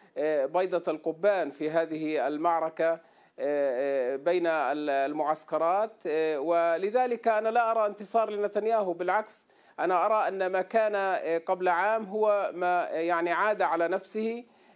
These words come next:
آه، كلا المعسكرين لن ينجح، آه، بتشكيل، آه، حكومة، آه، لوحده،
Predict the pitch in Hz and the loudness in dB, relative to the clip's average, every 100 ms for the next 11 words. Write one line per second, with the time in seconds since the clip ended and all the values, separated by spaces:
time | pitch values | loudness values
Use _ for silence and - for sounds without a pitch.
0 | - 156 165 147 151 156 - 254 240 208 | -4 0 2 2 0 -4 -4 0 0 2
1 | 190 185 - 196 202 196 220 226 214 170 | 0 0 0 0 2 2 0 2 0 2
2 | 170 165 - _ _ _ 160 160 170 175 | 0 0 -10 _ _ _ -6 -4 -4 -6
3 | - 208 196 185 180 170 156 160 175 185 | -4 0 0 0 0 0 0 -2 -6 0
4 | 185 180 170 165 131 156 156 160 175 190 | 0 2 2 2 0 0 0 0 0 0
5 | 196 214 233 277 | -2 -2 -2 -4